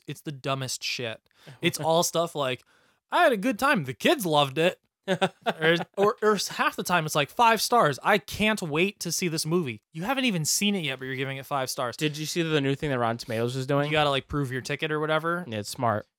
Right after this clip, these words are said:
Speaker 1: Yeah, I, I like that. I'm fine with that
Speaker 2: Yeah.
Speaker 1: because guess what? I got tickets galore. I got a
Speaker 2: Yeah.
Speaker 1: whole fucking drawer full of tickets. I'll show you all my stubs. I've
Speaker 2: But
Speaker 1: seen
Speaker 2: that,
Speaker 1: everything.
Speaker 2: that prevents people from tanking the movie.
Speaker 1: Which is good. I mean, honestly, people,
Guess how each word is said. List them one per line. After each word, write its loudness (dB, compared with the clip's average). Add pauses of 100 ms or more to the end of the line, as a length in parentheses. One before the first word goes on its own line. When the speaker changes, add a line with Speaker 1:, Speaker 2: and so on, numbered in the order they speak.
(120)
Speaker 1:
Yeah, 2
I, 2
I 6
like 2
that. -2
I'm 0
fine 2
with -6
that -6
Speaker 2:
Yeah. -8
Speaker 1:
because -2
guess -6
what? -2
I -2
got -2
tickets -8
galore. -2 (560)
I -8
got 0
a 4
Speaker 2:
Yeah. 2
Speaker 1:
whole -2
fucking -4
drawer -2
full -6
of -8
tickets. -12
I'll -6
show -4
you -2
all 0
my -4
stubs. -6
I've -4
Speaker 2:
But 0 (120)
Speaker 1:
seen 2
Speaker 2:
that, 6
Speaker 1:
everything. -6
Speaker 2:
that 2
prevents 0
people -2
from -4
tanking -6
the -6
movie. -6 (220)
Speaker 1:
Which -10
is -2
good. -2 (360)
I -2
mean, -2
honestly, 0
people, -2